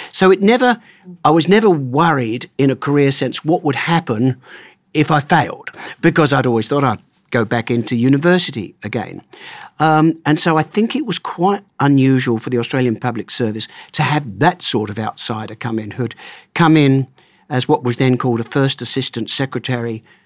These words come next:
in their forties, with none of that. You know,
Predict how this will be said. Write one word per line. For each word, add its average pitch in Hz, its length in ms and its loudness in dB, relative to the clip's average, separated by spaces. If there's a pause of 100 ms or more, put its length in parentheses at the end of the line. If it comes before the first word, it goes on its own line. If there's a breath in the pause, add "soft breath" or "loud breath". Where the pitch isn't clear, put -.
(220 soft breath)
in 143 200 6
their 120 140 2
forties, - 800 -2 (300 loud breath)
with 131 320 2
none 156 280 6
of 147 140 2
that. 135 300 0 (440 soft breath)
You 135 80 2
know, 113 80 0